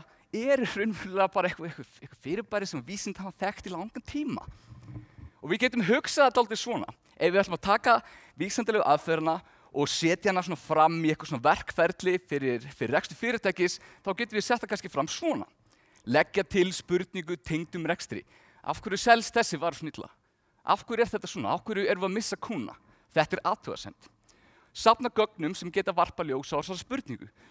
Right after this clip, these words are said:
Það er alltaf næsta skref. Við förum og söfnum gögnum um svona sölusögu, um þessa sögu sem seldist illa. Og kannski getum við komist að því hvað viðskiptavinahópur er að fara frá okkur.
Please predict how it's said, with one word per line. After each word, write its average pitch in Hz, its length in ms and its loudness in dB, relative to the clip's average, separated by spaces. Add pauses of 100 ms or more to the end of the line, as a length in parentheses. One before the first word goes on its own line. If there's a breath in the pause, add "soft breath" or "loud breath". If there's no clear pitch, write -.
Það 220 140 6
er 262 100 8
alltaf 196 220 -4
næsta 151 260 -4
skref. - 320 -14 (440 soft breath)
Við 180 100 -10
förum 262 320 2
og 214 160 6
söfnum 214 340 2
gögnum 185 400 0 (200)
um 175 200 -2 (280 soft breath)
svona 151 160 -6
sölusögu, 220 680 0
um 147 80 -4
þessa 175 220 -4
sögu 185 380 2
sem 165 120 -10
seldist 196 460 -4
illa. - 240 -6 (420 soft breath)
Og - 80 -18
kannski 147 300 0
getum 165 300 -4
við - 100 -12
komist 208 340 2
að 196 200 4
því 165 80 0 (400 loud breath)
hvað 170 320 6
viðskiptavinahópur 220 920 -2
er 240 60 6
að - 80 -6
fara 254 200 0
frá 277 180 -2
okkur. - 300 -4